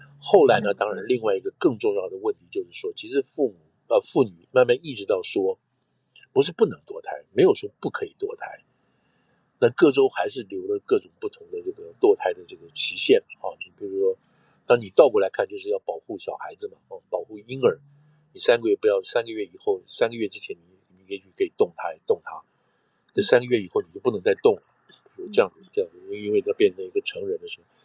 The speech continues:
Speaker 1: 所以，所以不是说不能堕胎，然后在这个地方大家出来吵，所以不是想着变成是说这个全面禁止堕胎这个事情，所以这个慢慢慢慢都会了。当然，另外一个更重要的因素其实就是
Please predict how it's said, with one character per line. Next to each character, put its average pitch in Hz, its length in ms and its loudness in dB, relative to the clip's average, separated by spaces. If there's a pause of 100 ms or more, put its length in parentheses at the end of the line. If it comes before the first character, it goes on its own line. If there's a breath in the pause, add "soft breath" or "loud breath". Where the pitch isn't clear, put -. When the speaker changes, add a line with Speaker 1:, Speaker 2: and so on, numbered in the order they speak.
(160 soft breath)
Speaker 1:
所 135 160 2
以， 117 80 -4 (400)
所 - 120 0
以 - 40 2
不 165 140 -2
是 180 100 4
说 151 100 4
不 190 140 0
能 95 240 -4
堕 87 140 0
胎， - 180 -12 (160)
然 101 100 0
后 101 80 4
在 107 140 4
这 - 160 0
个 95 80 -2
地 104 100 -4
方 92 140 -4
大 90 140 -2
家 92 140 -8
出 - 120 -14
来 85 160 -6
吵， - 240 -8
所 - 160 -10
以 117 100 -6 (600)
不 127 60 -6
是 135 120 0
想 - 220 -2
着 - 120 -20
变 113 140 4
成 - 140 -10
是 101 100 -12
说 98 240 2
这 95 120 -12
个 92 120 -8
全 - 220 -10
面 107 180 -2 (140)
禁 107 160 -8
止 - 140 -16
堕 - 180 -4
胎 - 220 -20
这 - 80 -14
个 - 100 -20
事 - 160 -14
情， - 180 -20
所 127 120 2
以 - 20 2
这 160 100 8
个 151 80 0
慢 135 160 6
慢 120 120 4
慢 110 160 -2
慢 98 80 0
都 101 240 2
会 95 100 -2
了。 90 100 -10 (480)
当 139 140 4
然， 123 220 4
另 139 160 -4
外 117 120 0
一 107 60 -2
个 101 100 -20
更 117 200 -8
重 104 160 -8
要 95 120 -6
的 92 60 -18
因 98 100 -16
素 98 220 -8
其 95 160 -10
实 98 80 -10
就 98 140 -2
是 92 120 -10